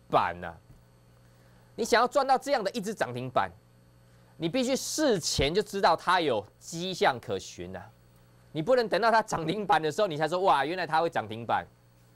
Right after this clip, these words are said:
就好比明旺时现在涨到了这个阶段，已经来到了一百三十八点五，当时它还在七八十块钱，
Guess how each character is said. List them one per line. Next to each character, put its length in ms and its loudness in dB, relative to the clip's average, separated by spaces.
就 140 4
好 120 6
比 120 -4
明 160 -2
旺 140 4
时 120 -4
现 160 -2
在 100 4
涨 320 -2
到 180 4
了 200 2
这 100 0
个 80 2
阶 220 0
段， 260 2
已 100 -6
经 160 -4
来 160 4
到 140 4
了 120 4
一 80 -6
百 200 2
三 160 0
十 80 -10
八 220 2
点 200 -6
五， 140 -12
当 180 -6
时 260 -4
它 180 0
还 100 2
在 120 0
七 240 -10
八 120 4
十 220 -8
块 180 0
钱， 240 -10